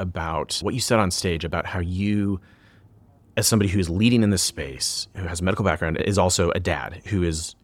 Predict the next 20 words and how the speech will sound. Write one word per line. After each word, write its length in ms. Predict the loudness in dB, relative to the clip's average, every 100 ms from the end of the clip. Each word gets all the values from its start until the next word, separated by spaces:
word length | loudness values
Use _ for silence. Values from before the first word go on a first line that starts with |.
| _ _ 2
acting 280 | 2 4 2
as 120 | 2
a 40 |
consumer. 640 | 0 -2 0 -2 -2 -6 -12 -20 -20 -20 _ _ _ _ -12 -2
What 200 | 6 8
is 120 | 8
your 80 | 0
perspective 480 | 0 0 0 0 -2
now 260 | -2 -2
over 160 | -2 -2
the 60 |
last 240 | -2 -2 -2
couple 180 | -2 -2
of 80 |
years 140 | -2 -4
coming 180 | -4 -4
out 60 |
of 40 | -4
the 60 |
pandemic 540 | -8 -6 -4 -6 -6